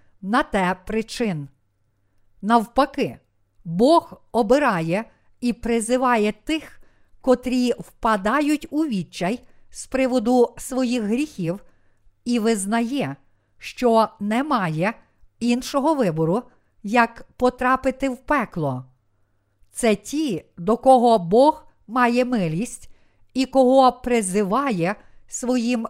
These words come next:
Євангелієм води та духа. Серед безлічі людей, що народилися згори у цьому світі та повернулися до Господа,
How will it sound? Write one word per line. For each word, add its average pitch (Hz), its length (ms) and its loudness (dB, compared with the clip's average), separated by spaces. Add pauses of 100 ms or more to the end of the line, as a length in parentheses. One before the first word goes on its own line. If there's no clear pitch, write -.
Євангелієм 269 1040 -2 (260)
води 185 600 -2 (200)
та 233 160 0
духа. 190 580 -6 (960)
Серед 226 520 0
безлічі 262 800 -2
людей, 202 500 -2 (260)
що - 260 -4
народилися 240 760 0
згори 196 560 0 (580)
у 247 140 0
цьому 240 360 0
світі 240 640 -6 (480)
та 240 140 2
повернулися 269 880 0
до 277 200 0
Господа, 190 640 -2